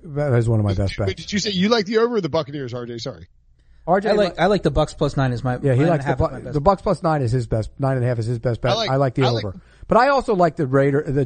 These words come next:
Speaker 1: the Rams in the game. I'm not making it a best bet, but I like the Rams.
Speaker 2: Okay, all right, but sorry, we, we, we don't have a consensus on that one. I like, I, I li-, I, I would lean over and lean Buccaneers if I was picking that. Nine and a half is a lot. It feels like, I mean, they were up twenty-eight ten on that. They were stomping the Giants.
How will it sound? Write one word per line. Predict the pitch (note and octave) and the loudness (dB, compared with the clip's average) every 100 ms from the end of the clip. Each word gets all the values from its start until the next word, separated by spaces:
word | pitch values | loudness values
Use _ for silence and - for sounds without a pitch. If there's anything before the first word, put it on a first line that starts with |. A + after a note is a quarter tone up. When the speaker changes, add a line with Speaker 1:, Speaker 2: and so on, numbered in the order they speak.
| A#2 | 0
Speaker 1:
the | C3 | 0
Rams | C3+ C3+ A#2+ | 2 2 0
in | A#2 | -2
the | A2 | 0
game. | B2+ B2 | 0 0
I'm | B2+ | 0
not | C3 | 0
making | A#2+ A#2 | 0 0
it | A2 | 0
a | |
best | A2 G#2 | 0 -2
bet, | - G#2 | -4 -6
but | G#2+ | -6
I | |
like | G#2+ G#2 | -8 -8
the | F#2+ | -10
Rams. | F#2 F#2 - _ _ _ | -10 -12 -16 _ _ _
Speaker 2:
Okay, | E3+ D3 A2 - | -6 -6 -6 -8
all | |
right, | D3+ - - | -8 -8 -10
but | D#3+ - | -10 -4
sorry, | D#3+ C3+ | -4 -2
we, | E3+ | -4
we, | G3 F3+ | 0 0
we | F#3 F3+ F#3+ | 2 2 2
don't | E3+ | 2
have | D#3+ | 0
a | |
consensus | C3+ - D#3+ C#3 B2+ | -6 -6 -6 -6 -6
on | C3+ | -6
that | C3+ | -4
one. | C3+ | -2
I | F#3+ | -2
like, | B3 G3 - | -2 -4 -6
I, | E3 E3 C#3+ _ _ _ - | -6 -6 -8 _ _ _ -4
I | F#3+ | -2
li-, | G3 - | -4 -4
I, | E3 F3 - - | -4 -6 -10 -6
I | E3+ | -4
would | E3+ | -2
lean | D#3 E3+ | -2 0
over | E3 E3 D#3 D#3+ | 2 0 -2 -6
and | D3+ D3 C#3+ C#3+ | -4 -4 -2 -2
lean | D3 D#3+ D#3+ | 0 0 0
Buccaneers | D3 C#3+ D3 C#3+ C#3+ | 0 -2 -4 -4 -4
if | B2+ | -6
I | B2+ | -8
was | A2 | -6
picking | D#3 C#3+ C#3+ | -6 -4 -2
that. | C#3 C#3 | -2 -2
Nine | D3 | -2
and | D#3+ | -2
a | C#3+ | -2
half | D3 | -4
is | C3+ | -6
a | |
lot. | C3+ C3+ | -4 -4
It | B2+ | -2
feels | E3 E3 | 0 0
like, | D#3 C#3 - _ _ _ _ _ _ | 0 -2 -6 _ _ _ _ _ _
I | F3+ | 0
mean, | |
they | F#3+ | 2
were | G4+ | 2
up | G4 | -2
twenty-eight | - G3+ A3 F3+ C3 | -2 0 0 -2 -4
ten | F#3 D#3+ | -6 -6
on | |
that. | C3 | -4
They | G3+ | -4
were | D#4 | -2
stomping | - - - C#3+ D3 B2+ | -4 -6 -4 -4 -4 -8
the | G#2 | -14
Giants. | G#2 A2 F2 C#2 - - | -12 -10 -12 -16 -20 -20